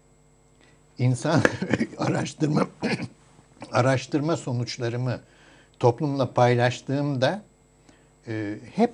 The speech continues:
bunlarla karşılaştığım için benim için şaşırtıcı değil. Fakat tabii siz,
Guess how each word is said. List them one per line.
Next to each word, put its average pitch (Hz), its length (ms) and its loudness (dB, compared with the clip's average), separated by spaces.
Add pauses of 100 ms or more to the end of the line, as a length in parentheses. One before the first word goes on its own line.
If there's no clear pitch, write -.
(200)
bunlarla 151 600 0
karşılaştığım 143 840 -2
için 156 260 -4
benim 170 240 2
için 160 220 -6
şaşırtıcı 151 800 -4
değil. 139 300 2
Fakat 165 420 0
tabii 120 260 -6
siz, 135 460 -4